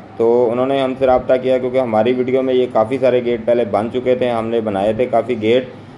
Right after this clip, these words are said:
तो उन्होंने कहा कि "चलो यार, आप बनाते रहते हैं तो आपके ये हाथ से निकले हैं, तो आप अच्छा काम कर दोगे,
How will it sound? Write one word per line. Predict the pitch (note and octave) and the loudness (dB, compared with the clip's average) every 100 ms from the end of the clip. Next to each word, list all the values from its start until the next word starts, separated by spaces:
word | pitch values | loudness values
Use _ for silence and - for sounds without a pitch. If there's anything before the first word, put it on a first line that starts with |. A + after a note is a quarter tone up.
| - | -10
तो | A#2 A#2+ | -2 0
उन्होंने | B2+ C3 | 2 2
कहा | B2+ B2+ | 4 4
कि | B2+ B2+ | 2 0
"चलो | B2+ B2 | 2 2
यार, | A#2+ A#2+ | 4 4
आप | A#2 A2 | 4 2
बनाते | G#2+ G#2 G2+ B2+ | -2 0 0 2
रहते | B2+ B2 B2 | 2 0 -2
हैं | B2 | -2
तो | A#2 | 2
आपके | A2 A2 A#2 | 2 2 -2
ये | A2+ | 0
हाथ | G#2+ G#2 | 0 0
से | G#2+ A2+ | 0 -2
निकले | G#2 A#2+ | -2 0
हैं, | B2+ B2+ | 0 0
तो | A#2 | 2
आप | A2+ A2 | 2 0
अच्छा | G#2+ A2 | -2 -2
काम | G#2+ A#2+ B2+ | 0 -2 2
कर | C3 B2 | 0 2
दोगे, | C3 B2+ | 2 2